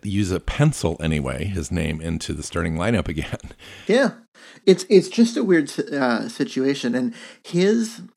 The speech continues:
Speaker 2: acquisition was the biggest, uh, piece of the offseason, um, at least in free agency before the draft. Um, and so to have that suddenly ripped away, and now you,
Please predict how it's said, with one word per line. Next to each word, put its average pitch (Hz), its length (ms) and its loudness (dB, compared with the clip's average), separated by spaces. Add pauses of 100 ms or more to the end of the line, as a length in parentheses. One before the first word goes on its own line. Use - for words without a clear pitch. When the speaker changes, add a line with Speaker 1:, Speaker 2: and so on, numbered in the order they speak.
Speaker 2:
acquisition 127 1040 -2
was 123 420 -2
the 117 280 -4 (160)
biggest, 139 600 0 (720)
uh, 120 380 2
piece 127 520 -4 (100)
of 120 200 -2
the 117 120 -2
offseason, 113 800 -4 (400)
um, 131 220 0
at 143 120 0
least 202 200 -2
in 143 100 0
free 131 240 -4
agency 117 400 -8
before 127 280 -4
the 113 80 -8
draft. - 460 -8
Um, 127 540 0 (680)
and 139 640 2 (100)
so 156 280 -2
to 143 180 -4
have 156 800 -2
that 123 640 -2 (500)
suddenly 165 680 0
ripped 123 500 -2
away, 131 600 -2
and 127 200 -2
now 131 200 0
you, 160 180 -2